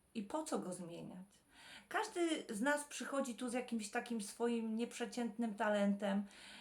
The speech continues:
i to, co my możemy zrobić, to pomóc drugiemu człowiekowi odkryć ten talent, rozwijać ten talent.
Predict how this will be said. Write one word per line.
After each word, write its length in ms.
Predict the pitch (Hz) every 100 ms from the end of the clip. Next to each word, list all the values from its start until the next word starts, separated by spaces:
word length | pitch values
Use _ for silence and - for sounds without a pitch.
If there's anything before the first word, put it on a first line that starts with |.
| - -
i 420 | 214 233 233 220 208 - _ _ _ _ _
to, 100 | 262
co 120 | 254
my 140 | 247 247
możemy 480 | 240 220 285 277 208
zrobić, 680 | 214 202 196 196 190 - - _ -
to 100 | 233
pomóc 500 | - 285 285 277 -
drugiemu 440 | 226 208 269 262
człowiekowi 720 | 262 247 208 233 - 233 233
odkryć 420 | - 277 - 196 -
ten 220 | 190 170
talent, 500 | 175 165 170 - -
rozwijać 640 | 208 226 196 254 277 202 -
ten 180 | 202
talent. 580 | 196 175 160 165 190 196